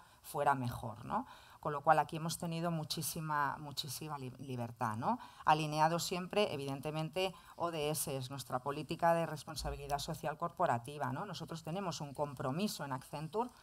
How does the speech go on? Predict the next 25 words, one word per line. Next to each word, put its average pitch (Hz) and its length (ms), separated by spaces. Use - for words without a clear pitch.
con 151 200
nuestros 190 340
empleados 196 520
y 156 40
con 139 180
nuestros 165 380
clientes 196 540
de 160 120
suprimir 143 480
todas 170 320
las 127 160
barreras 123 480
físicas, 214 520
digitales, 196 640
tecnológicas. 175 840
Tenemos 143 400
nuestro 139 240
Accessibility 135 680
Center 226 380
y 170 60
con 147 160
este 180 240
proyecto 208 540
de 190 80
accesibilidad 180 720